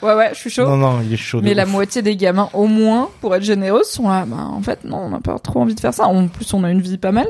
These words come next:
Speaker 1: En vrai, ça va.
Speaker 2: Ouais,
Speaker 1: Tranquille.
Speaker 2: ouais.
Speaker 1: Et ils vont tous être, euh, amenés dans des violences, euh, terribles, quoi. Par, euh, par leurs parents.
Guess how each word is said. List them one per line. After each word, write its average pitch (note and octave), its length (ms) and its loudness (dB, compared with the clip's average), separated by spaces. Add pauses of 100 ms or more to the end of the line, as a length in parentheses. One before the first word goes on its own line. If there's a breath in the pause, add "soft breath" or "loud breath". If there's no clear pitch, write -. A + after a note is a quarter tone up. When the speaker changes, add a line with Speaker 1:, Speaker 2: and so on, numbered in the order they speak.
Speaker 1:
En G3 140 2
vrai, G3 160 4
ça G3+ 160 2
va. G#3+ 160 2
Speaker 2:
Ouais, A2 220 0
Speaker 1:
Tranquille. A2 400 0
Speaker 2:
ouais. G4 140 -4 (480 loud breath)
Speaker 1:
Et G#3+ 200 4
ils F#3 140 2
vont E3+ 180 -2
tous - 260 -8
être, - 280 -6
euh, - 380 -8
amenés F#3 280 -2
dans - 400 -4
des - 520 -4
violences, G#3+ 400 0
euh, G3+ 240 4
terribles, D#4 320 2
quoi. A#3 140 -2 (640 loud breath)
Par, A3+ 220 2
euh, A3 580 4
par A#3 120 4
leurs A#3+ 100 2
parents. C#4+ 260 -4